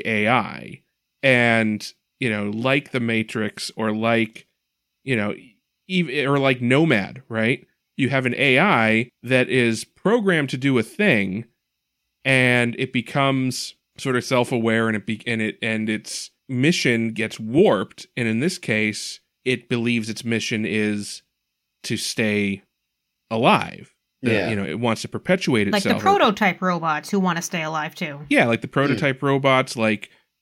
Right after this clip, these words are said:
Speaker 1: transporter accidents, things like that, that just don't,
Speaker 3: <laughs>
Speaker 1: that just don't wanna die.
Speaker 3: They
Speaker 1: And
Speaker 3: found the link.
Speaker 1: and
Speaker 3: I like
Speaker 1: its,
Speaker 3: it.
Speaker 1: its response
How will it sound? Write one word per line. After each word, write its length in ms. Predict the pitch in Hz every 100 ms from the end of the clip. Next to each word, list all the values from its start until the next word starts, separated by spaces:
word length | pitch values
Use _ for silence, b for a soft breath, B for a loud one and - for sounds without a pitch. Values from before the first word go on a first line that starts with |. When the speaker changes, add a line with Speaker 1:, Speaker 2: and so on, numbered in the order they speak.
| _ _
Speaker 1:
transporter 560 | 139 131 - 139 127
accidents, 680 | 123 127 - 135 123 - - -
things 200 | 151 143
like 180 | 131 123
that, 300 | 180 123 - -
that 180 | 123 -
just 140 | 127 285
don't, 340 | 285 - - -
Speaker 3:
<laughs> 120 | -
Speaker 1:
that 160 | 247 247
just 180 | 240 226 220
don't 280 | 147 139
wanna 240 | 131 131 113
die. 640 | 92 147 220 110 98 107 - _ _
Speaker 3:
They 60 | 143
Speaker 1:
And 340 | 135 127 123 120
Speaker 3:
found 180 | 120
the 120 | 170 170
link. 340 | 175 220 -
Speaker 1:
and 240 | 143 131 -
Speaker 3:
I 100 | 147
like 200 | 160 196
Speaker 1:
its, 120 | 165 -
Speaker 3:
it. 40 | - - -
Speaker 1:
its 200 | 131 -
response 1080 | 123 120 - 156 196 120 110 113 - -